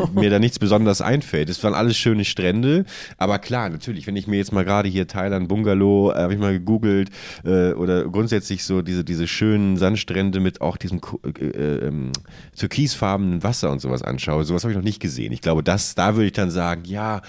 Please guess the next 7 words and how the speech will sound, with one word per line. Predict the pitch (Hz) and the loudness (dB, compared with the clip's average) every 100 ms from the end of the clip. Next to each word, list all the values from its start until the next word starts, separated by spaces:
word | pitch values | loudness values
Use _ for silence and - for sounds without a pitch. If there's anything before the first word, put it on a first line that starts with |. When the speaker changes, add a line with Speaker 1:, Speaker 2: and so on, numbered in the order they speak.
| - - | -18 -14
Speaker 2:
das | - 98 | -6 -4
war | 92 | -2
der | 90 85 | -2 -2
schönste, | 98 92 - 85 76 71 - 67 58 - | -4 -4 -4 -2 0 0 -2 -4 -4 -6
äh, | 55 | -4
äh, | 57 - | -4 -4
Sand.“ | 69 65 69 - | -2 -2 0 -4